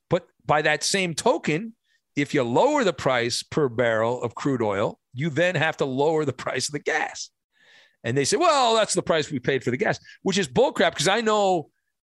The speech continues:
uh, there's some, some stations for, I love Costco, for example. Costco gas, and they, they go through so much gas.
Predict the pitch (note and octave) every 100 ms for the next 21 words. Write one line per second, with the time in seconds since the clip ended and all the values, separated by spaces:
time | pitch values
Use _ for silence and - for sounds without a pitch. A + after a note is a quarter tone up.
0 | _ C3 C3 C#3+ D#3 D#3 C3+ - - C3+
1 | A#2+ G3 D3 C3+ D#3 F3 F3 - F#3+ G3+
2 | - G#2+ - F#2 F2 D2+ _ - - F#3
3 | F#3 D3+ A#2+ G#2 F2 G2+ - _ _ _
4 | _ _ _ _ D3 D3+ D3 C#3 B2 E3+
5 | G3+ G#3+ G#3 G3 - - B3+ C#3 F#3+ B3+
6 | B3 - F3+ D#3 - F#3+ G#3+ G3 E3 -
7 | E3 D3+ A2+ G2 - -